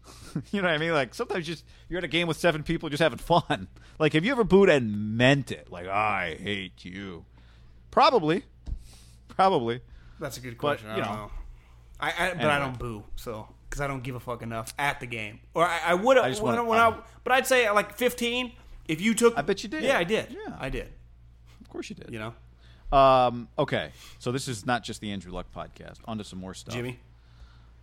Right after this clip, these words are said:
Speaker 1: Uh, on to Jimmy. Yeah, on to Jimmy. Before we get to Jimmy, though, should we do this before Jimmy?
Speaker 2: Let's talk about Jimmy.
Speaker 1: Okay. Um, this also was happening. This actually was happening before Andrew Luck last night.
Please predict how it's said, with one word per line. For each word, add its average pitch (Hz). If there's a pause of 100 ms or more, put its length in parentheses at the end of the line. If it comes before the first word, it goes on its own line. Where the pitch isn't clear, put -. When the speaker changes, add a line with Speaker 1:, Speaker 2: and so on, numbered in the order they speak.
(460)
Speaker 1:
Uh, 85 (280)
on 110
to 107
Jimmy. 87 (540)
Yeah, 71 (100)
on 98
to 90
Jimmy. 82
Before 175
we 143
get 120
to 120
Jimmy, 104
though, 95 (960)
should -
we 165
do 175
this 165
before 175
Jimmy? 165
Speaker 2:
Let's 170
talk 226
about 139
Jimmy. 95 (1000)
Speaker 1:
Okay. - (800)
Um, 131 (1800)
this 147
also 165
was 127
happening. 110
This 147
actually 156
was 120
happening 110
before 117
Andrew 92
Luck 87
last 90
night. 85